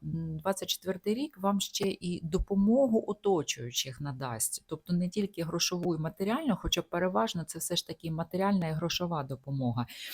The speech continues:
М, якщо зараз ви, наприклад, знаходитеся на утриманні якоїсь держави, то тут навіть може бути і збільшення соціальних виплат, і, е, м, можуть вам надати якесь і соціальне житло навіть,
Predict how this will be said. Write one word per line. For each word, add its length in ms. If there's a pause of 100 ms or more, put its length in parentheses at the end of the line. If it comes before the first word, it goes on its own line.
(340)
М, 260
якщо 400
зараз 420
ви, 100
наприклад, 500
знаходитеся 720
на 280 (840)
утриманні 600
якоїсь 380
держави, 560
то 320
тут 200
навіть 300
може 240
бути 360
і 120
збільшення 680
соціальних 680
виплат, 520
і, 280 (520)
е, 60
м, 540 (500)
можуть 500
вам 280
надати 440
якесь 380
і 20
соціальне 600
житло 500
навіть, 560